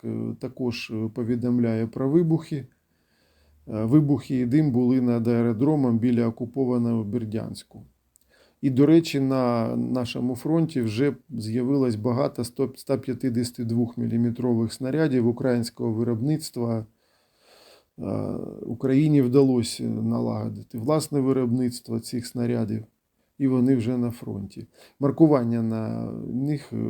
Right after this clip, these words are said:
говорить про те, що вони були виготовлені у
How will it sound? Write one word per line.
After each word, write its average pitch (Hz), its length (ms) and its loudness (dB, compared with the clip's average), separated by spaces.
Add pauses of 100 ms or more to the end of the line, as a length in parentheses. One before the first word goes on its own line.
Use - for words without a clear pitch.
(260)
говорить 120 540 2
про 123 120 -6
те, 139 180 -2
що 127 220 -6
вони 120 220 0
були 113 280 2
виготовлені 113 880 0
у 107 720 -2